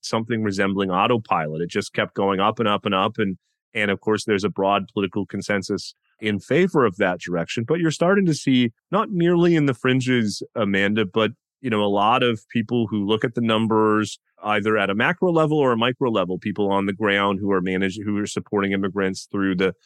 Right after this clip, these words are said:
the settlement and integration process, starting to raise questions about whether we're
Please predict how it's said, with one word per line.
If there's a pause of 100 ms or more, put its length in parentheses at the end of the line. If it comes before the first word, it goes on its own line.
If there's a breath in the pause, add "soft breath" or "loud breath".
(100)
the
settlement
and
integration
process,
starting
to
raise (320)
questions
about (140)
whether
we're